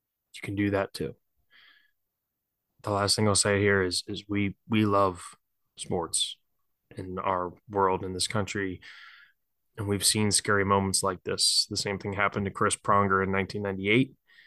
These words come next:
There was a soccer player in Spain a few years back. Every time there's a major crash in nascar, we go through this. And look, I'm not Scott Van Pelt. I'm not Ryan Clark. I'm not,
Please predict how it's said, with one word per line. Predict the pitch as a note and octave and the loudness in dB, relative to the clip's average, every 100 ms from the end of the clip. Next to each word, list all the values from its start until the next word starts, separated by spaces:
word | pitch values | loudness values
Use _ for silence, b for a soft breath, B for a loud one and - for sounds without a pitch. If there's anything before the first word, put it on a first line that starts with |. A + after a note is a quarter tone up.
| b b b - _ | b b b -20 _
There | G#2 | -4
was | G2 | -2
a | F#2+ | 2
soccer | - F#2+ - | 2 2 0
player | G#2 G#2+ G2 G2 | -2 2 2 0
in | F#2 | -2
Spain | - F#2+ G2+ G#2 G2+ _ _ _ _ - | -4 -2 0 -2 -4 _ _ _ _ -18
a | |
few | - G2+ | -10 -8
years | F#2+ F2+ | -8 -4
back. | G#2 G2+ F#2+ - _ b b b _ - | -2 0 -2 -12 _ b b b _ -10
Every | G2 G2 | -4 -4
time | - G2 G2 | 0 0 0
there's | F#2+ | -4
a | F#2+ | -2
major | G2 F#2+ F#2+ | -2 -2 -2
crash | - G#2 G2 - | 0 2 2 0
in | G#2+ | -2
nascar, | G2 G#2+ - - _ B _ b b b _ _ | 0 0 -4 -8 _ B _ b b b _ _
we | G2+ F#2+ | -8 -4
go | F#2+ | -4
through | - G2+ F#2 | -4 -6 -4
this. | F2 - - - _ _ _ _ _ _ _ _ _ - | -2 -2 -2 -8 _ _ _ _ _ _ _ _ _ -12
And | G2 G2+ | -2 0
look, | F#2+ | 2
I'm | G#2 A2 | 2 4
not | A2 G#2+ | 4 4
Scott | - G2+ F#2+ | 4 2 2
Van | F#2+ | -2
Pelt. | - G2+ F#2+ | -4 -4 -2
I'm | G2 | 0
not | F#2+ F#2 | 0 0
Ryan | G2 F#2+ | 0 -2
Clark. | - F#2+ F#2 | 0 2 2
I'm | G2 | -2
not, | F#2+ F#2 | -2 -4